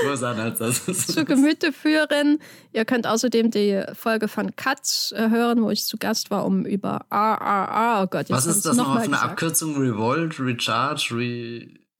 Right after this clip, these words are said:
Speaker 2: Das ist ja noch schwerer, wenn ich das sagen muss. Das ist ja noch, also dann sag ich lieber die Abkürzung.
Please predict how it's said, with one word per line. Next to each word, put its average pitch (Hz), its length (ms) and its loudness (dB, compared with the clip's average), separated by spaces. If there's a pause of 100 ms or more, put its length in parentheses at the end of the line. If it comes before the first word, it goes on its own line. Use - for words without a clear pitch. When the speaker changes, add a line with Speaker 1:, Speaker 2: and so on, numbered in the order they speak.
(140)
Speaker 2:
Das 226 160 2
ist - 40 2
ja 254 100 2
noch 277 180 2
schwerer, 277 460 0
wenn 247 120 4
ich 247 120 0
das - 220 0
sagen 247 360 2
muss. 196 180 2
Das 202 140 -2
ist - 60 -6
ja 214 80 2
noch, 233 240 2
also 220 200 0
dann 269 100 4
sag 277 100 2
ich 269 80 -2
lieber 247 160 2
die 214 140 -2
Abkürzung. 196 640 -4